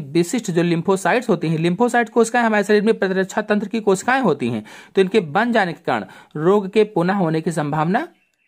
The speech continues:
कम हो जाती है। घातक रोगों से बचने के लिए किसी रोग के रोगाणुओं को प्रभावहीन बनाकर वैक्सीन के रूप में शरीर में पहुंचा दिया जाता है।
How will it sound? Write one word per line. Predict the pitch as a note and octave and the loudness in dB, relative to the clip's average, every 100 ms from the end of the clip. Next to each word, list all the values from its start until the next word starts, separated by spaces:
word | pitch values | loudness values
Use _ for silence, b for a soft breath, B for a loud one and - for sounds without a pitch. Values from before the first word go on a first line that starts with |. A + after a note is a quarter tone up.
| _ _ - | _ _ -6
कम | C#3+ | -4
हो | A#2 G#2 | -4 -6
जाती | F#2+ F2 F#2+ | -6 -6 -6
है। | G#2 G2 B B B | -4 -6 B B B
घातक | D3 D3+ D#3 D3+ | -2 0 0 -2
रोगों | D3 B2 C#3 | 0 0 0
से | C3 | 0
बचने | B2 A2 A#2 E3+ A#3 | -2 -2 -4 0 0
के | A3+ | 2
लिए | D3+ G#2+ - B - | 0 -2 -6 B -4
किसी | G#3 F#3+ C4 A#3 | -4 -2 0 0
रोग | C#3+ D3 G3 G#3 G#3+ | 0 4 4 4 2
के | A3 A3 | 4 4
रोगाणुओं | E3 D3+ D3+ D3 E3+ A3 | 4 2 4 2 4 2
को | A3+ A#3 | 4 2
प्रभावहीन | A3 E3 D#3+ E3+ F#3+ G#3 F#3+ G3+ F3 | 2 -2 0 2 2 4 2 2 2
बनाकर | D#3 G3+ A#3+ D#3 - B B C#3 | 0 0 0 0 -2 B B -16
वैक्सीन | C3+ E3+ F#3+ F#3+ - C4+ | -2 0 2 -2 0 2
के | C4+ | 4
रूप | F#3+ C#3+ C3+ | 2 2 0
में | F2 - B | -6 -8 B
शरीर | - E3 E3+ | -4 -2 0
में | F3 E3+ | 0 0
पहुंचा | B2 A#2+ F#2+ | -2 0 -2
दिया | F#2 F#2 | -2 -2
जाता | F2+ G2 | -4 -6
है। | F#2 | -10